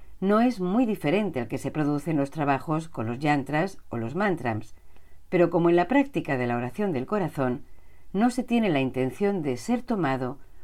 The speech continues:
por entidades que reemplacen la propia personalidad. El practicante termina superando el trance y suspendiendo la actividad del yo. En este sentido, en las prácticas del yoga, se puede pasar también por distintos tipos y niveles de trance,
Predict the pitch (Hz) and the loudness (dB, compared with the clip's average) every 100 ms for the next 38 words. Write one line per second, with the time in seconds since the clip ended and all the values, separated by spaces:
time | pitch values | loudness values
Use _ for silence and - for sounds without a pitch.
0 | - 156 139 117 135 175 202 214 - 127 | -2 2 2 2 0 2 2 -2 -4 -2
1 | 123 120 151 147 180 160 117 143 135 147 | -2 0 -2 0 0 -2 -2 -2 -2 -2
2 | - 131 131 127 123 147 180 - - - | -6 -8 -4 -2 -2 0 0 -2 -10 -16
3 | - - - - - - - 143 143 143 | -16 -14 -16 -16 -16 -14 -6 -6 0 0
4 | - 151 185 185 190 185 156 180 196 196 | 2 4 6 6 2 2 2 4 2 0
5 | 175 127 139 214 196 127 120 143 135 - | -2 -2 2 4 2 0 0 0 0 -2
6 | 139 147 - - - 127 123 123 - 135 | -4 -4 -10 -14 -6 -4 -4 -6 0 2
7 | 143 226 220 226 226 - 120 110 - 120 | 4 4 2 -2 -4 -4 -2 -2 -2 -4
8 | 120 156 139 107 107 113 - - - - | 0 0 0 -2 -4 -6 -8 -12 -16 -16
9 | - - - - - - - - - - | -16 -16 -16 -16 -16 -16 -16 -16 -16 -16
10 | - - - - 190 226 - 170 139 127 | -16 -14 -14 0 4 4 2 0 0 2
11 | 156 147 208 214 - - 120 - 156 - | 2 2 0 -4 -6 -4 -4 0 0 2
12 | 139 139 143 143 147 190 156 151 160 - | -2 -2 0 0 4 4 4 0 -4 -12
13 | - - - 185 254 277 233 220 202 180 | -14 -10 -4 2 4 4 4 0 0 2
14 | 165 196 240 214 156 135 135 170 156 139 | 4 4 2 2 0 0 0 0 2 -2
15 | - 240 175 151 135 123 143 143 151 170 | -2 -2 -2 -2 0 0 2 0 0 0
16 | 147 131 120 117 | 2 0 -2 -6